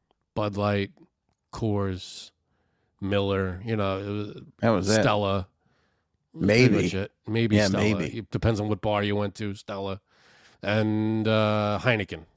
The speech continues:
Speaker 2: Heineken
Speaker 1: Those
Speaker 2: was
Speaker 1: were
Speaker 2: always like a, Heineken was like a, "I'm a be-, like, excuse me, but I need to have a beer."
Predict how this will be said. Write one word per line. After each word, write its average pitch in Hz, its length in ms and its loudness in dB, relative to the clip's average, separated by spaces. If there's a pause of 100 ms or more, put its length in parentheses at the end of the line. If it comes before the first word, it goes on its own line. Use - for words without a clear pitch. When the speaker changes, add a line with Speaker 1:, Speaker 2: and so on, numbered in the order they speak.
Speaker 2:
Heineken 123 360 4
Speaker 1:
Those 104 80 2
Speaker 2:
was 104 140 2
Speaker 1:
were 101 60 4
Speaker 2:
always 101 240 2
like 98 120 0
a, 156 80 -2 (280)
Heineken 170 500 6
was 127 160 6
like 120 180 6
a, 110 120 4 (320)
"I'm 143 300 6
a 98 140 4
be-, 151 320 -2
like, 104 200 0
excuse 107 580 2
me, 113 280 2
but 104 140 2
I 107 300 6
need 101 180 0
to 95 100 0
have 92 180 -2
a 92 60 -6
beer." 95 340 -2